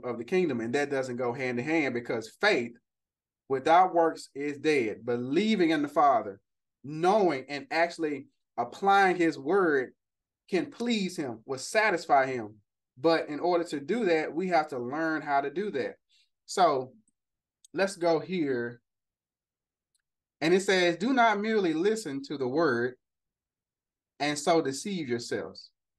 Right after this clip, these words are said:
Do what it says. Anyone who listens to the word, but that, but not, but does not do what it says is like someone who looks at the, at his face in the mirror,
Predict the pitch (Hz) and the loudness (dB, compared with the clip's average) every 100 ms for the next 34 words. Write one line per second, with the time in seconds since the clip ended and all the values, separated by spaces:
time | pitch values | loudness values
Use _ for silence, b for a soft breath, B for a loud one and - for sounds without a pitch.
0 | _ _ _ _ _ _ 135 240 233 196 | _ _ _ _ _ _ -2 2 4 4
1 | 175 - 208 143 92 87 - - _ _ | 0 2 2 2 0 -8 -20 -20 _ _
2 | _ _ _ _ - 202 208 202 196 180 | _ _ _ _ -2 0 2 2 2 2
3 | 156 208 233 156 143 - 135 123 131 127 | 2 2 2 -4 -6 -6 -4 -2 0 0
4 | 127 - _ _ _ 139 139 165 165 131 | -4 -8 _ _ _ -4 0 0 -2 -4
5 | 151 143 156 175 - - 139 131 160 160 | -4 2 4 2 0 -6 -6 0 -2 0
6 | 147 143 120 - 220 214 127 123 - _ | 0 0 -4 -6 -4 -2 -4 -10 -18 _
7 | _ - 151 135 123 - 180 160 135 127 | _ -6 -4 -2 -4 0 2 4 2 -2
8 | - - 147 139 147 151 143 233 220 185 | -8 -8 -4 -2 2 2 2 2 4 2
9 | 156 156 143 120 160 262 269 185 202 196 | 0 -4 -6 -2 2 2 2 -2 -2 -4
10 | - - 165 - 160 180 185 185 196 165 | -10 -10 -10 -6 -2 0 0 0 2 2
11 | 160 147 151 147 107 98 | 0 -4 -2 -2 -2 -6